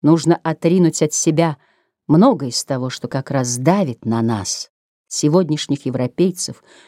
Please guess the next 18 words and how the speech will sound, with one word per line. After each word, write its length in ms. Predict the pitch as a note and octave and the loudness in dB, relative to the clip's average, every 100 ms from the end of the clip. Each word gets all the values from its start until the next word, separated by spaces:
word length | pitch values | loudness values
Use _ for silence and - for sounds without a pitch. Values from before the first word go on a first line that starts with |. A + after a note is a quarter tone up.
| _ | _
сковывает, 880 | - - - A#3+ F#3 C3+ A#2 - | -6 -6 2 2 2 -2 -10 -14
подавляет, 720 | - F3 F3+ G3 A3+ F3 A#2 - _ _ | -4 0 2 4 4 2 -2 -8 _ _
делает 480 | E3+ D#3 G#3+ G3+ - | 0 4 4 2 -4
тяжеловесными. 1000 | - G#3 F#3+ F#3+ F#3 G#3+ - C3+ A#2+ A2+ - _ _ _ _ _ _ _ _ | -2 0 4 4 6 2 0 -4 -4 -6 -12 _ _ _ _ _ _ _ _
Человек, 400 | - G3 E3+ G#3+ | 2 4 4 2
ставший 460 | - - G3+ - F3+ | -2 -2 -2 -2 -4
по 120 | F3+ | -4
ту 120 | F3+ | -2
сторону 380 | F#3+ - G3 F3+ | -4 0 2 4
добра 340 | E3 E3 E3+ F3+ | 4 2 2 2
и 80 | |
зла 240 | D#3+ D3+ F3 | 2 0 -2
своего 340 | - D3+ C#3+ | -2 -2 0
времени, 520 | C#3+ F3+ A3 E3 B2 - - _ _ | 4 4 6 4 0 -4 -18 _ _
тот, 180 | - C4+ | 2 2
что 260 | - - A3+ | 0 0 0
хочет 480 | - C4+ - G3+ - | 2 0 0 -6 -6
сам 600 | - - C#4 A#3+ D3 | -8 -2 0 2 0